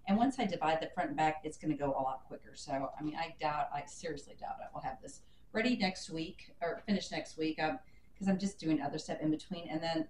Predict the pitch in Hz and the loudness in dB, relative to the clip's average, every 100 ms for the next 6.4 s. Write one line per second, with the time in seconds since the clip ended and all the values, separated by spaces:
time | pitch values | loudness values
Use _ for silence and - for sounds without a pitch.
0 | - 185 - 214 220 226 214 202 185 175 | -6 -8 0 4 6 8 8 6 6 6
1 | 175 180 - 190 185 - 156 151 - - | 6 4 0 -2 -2 4 6 6 2 -12
2 | - - - - - 160 156 160 147 151 | -20 -20 -20 -20 -14 -6 -6 -4 -2 0
3 | 151 151 185 - - - - 156 165 - | 0 -2 -4 -12 -14 -14 -10 -8 -6 -6
4 | - - - - - - - - - - | -8 -16 -20 -20 -20 -20 -20 -20 -20 -18
5 | - - 180 175 175 - 226 214 190 160 | -12 -6 0 4 4 2 2 4 4 4
6 | 160 - - - | 2 2 -2 -14